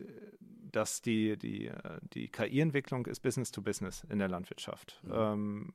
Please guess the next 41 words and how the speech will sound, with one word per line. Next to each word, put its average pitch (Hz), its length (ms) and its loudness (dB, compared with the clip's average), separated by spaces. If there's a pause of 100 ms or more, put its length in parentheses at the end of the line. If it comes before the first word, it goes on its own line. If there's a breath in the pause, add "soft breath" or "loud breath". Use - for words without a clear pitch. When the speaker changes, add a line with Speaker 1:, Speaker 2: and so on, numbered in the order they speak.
Speaker 1:
weil 110 480 4
fast - 540 -2
keiner 127 340 2
dieser 113 220 0
Mittelständler 120 600 0
hat 117 100 0
eine 101 120 4
eigene 110 240 0
K-I-Abteilung 135 720 0
im 117 160 -4
Haus, 135 420 2
äh, 120 280 2 (540 loud breath)
und, 110 340 -2
ähm, - 200 -10
entwickelt 123 480 2
für 117 200 0
sich 113 220 0
selbst 113 340 2
sozusagen 104 520 -2
die 107 80 -6
K-I-Verfahren, 135 760 0
sondern 113 300 0
das 107 140 -6
sind 113 220 -4
Kooperationen, 131 840 2 (120)
wo 131 320 4
ein - 420 -4
Landtechnikhersteller 131 1000 0
sagt, 120 260 4 (380 loud breath)
"Ich - 120 -4
hätte 123 180 0
gerne 113 260 4
jetzt - 240 -2
den 113 160 4
und 110 120 -4
den 110 140 -2
Algorithmus 123 680 0
in 131 140 0
meiner 123 240 2
Maschine 135 380 -2
drin", 143 400 -2